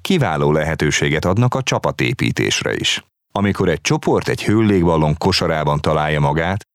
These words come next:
a közös élmény megkérdőjelezhetetlenül összeköti a csapatot. Együtt élhetik át a magasság izgalmát és a lenyűgöző kilátást, egymást támogatva fedezhetik fel a repülés varázsát.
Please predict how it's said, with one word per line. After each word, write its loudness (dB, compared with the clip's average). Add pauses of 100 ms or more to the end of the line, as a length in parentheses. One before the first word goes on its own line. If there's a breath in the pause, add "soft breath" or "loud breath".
a -4
közös 2
élmény 2
megkérdőjelezhetetlenül 2
összeköti 0
a 0
csapatot. -4 (440)
Együtt 0
élhetik 2
át -2
a 2
magasság 0
izgalmát 2
és 0
a 2
lenyűgöző 4
kilátást, -2 (140)
egymást 0
támogatva 0
fedezhetik 0
fel -2
a 2
repülés 2
varázsát. -4